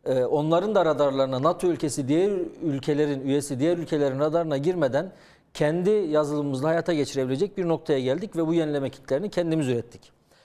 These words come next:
Şimdi bu uçak meselesiyle alakalı işte Ercan abinin bahsettiği Boeing,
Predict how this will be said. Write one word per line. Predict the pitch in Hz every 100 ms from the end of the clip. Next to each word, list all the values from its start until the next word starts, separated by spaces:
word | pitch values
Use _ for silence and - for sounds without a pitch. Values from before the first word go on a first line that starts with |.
| _
Şimdi | - 233 233
bu | 185
uçak | 170 220 220 - - -
meselesiyle | 170 165 185 180 175 208
alakalı | 160 143 135 143 131
işte | - 143
Ercan | 143 143 165
abinin | 151 151 165
bahsettiği | 151 147 156 143 - 127
Boeing, | 147 147